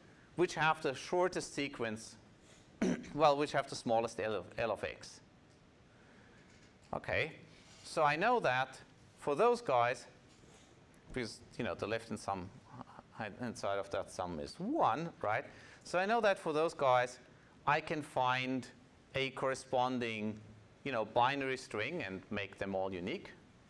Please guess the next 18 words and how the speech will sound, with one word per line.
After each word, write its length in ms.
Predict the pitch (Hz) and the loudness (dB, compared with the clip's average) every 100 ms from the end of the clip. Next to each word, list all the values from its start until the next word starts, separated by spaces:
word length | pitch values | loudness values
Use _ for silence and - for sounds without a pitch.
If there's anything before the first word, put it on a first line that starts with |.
| - - - - - - - - | -20 -20 -20 -20 -20 -20 -20 -20
quite 220 | - 135 127 | -2 0 0
easily, 420 | 127 92 - - - - - - | -4 -6 -10 -14 -20 -20 -18 -12
right? 140 | 62 - - - - - - - - - - - - - - - - - - - - - | -12 -12 -20 -20 -20 -20 -20 -20 -20 -20 -20 -20 -20 -20 -20 -20 -20 -20 -20 -20 -12 -4
And 120 | 143 | 0
then 280 | 180 220 196 - | 2 0 -4 -6
I 80 | 139 | -2
have 220 | 139 151 | 2 0
some 220 | - 147 | 0 0
rest 260 | 131 147 - | 0 0 -2
of 140 | - | -2
all 160 | 120 120 | 0 2
the 80 | 117 | 0
probabilities. 760 | - 104 110 113 - - - - - - - - - - - - | -2 -2 -2 -4 -10 -16 -20 -20 -20 -20 -20 -20 -20 -20 -20 -6
Now 180 | 131 147 | 2 4
what 120 | 202 | 4
I 120 | 233 | 2
do 180 | 175 226 | 2 2
is, 280 | 131 151 - | 2 0 -4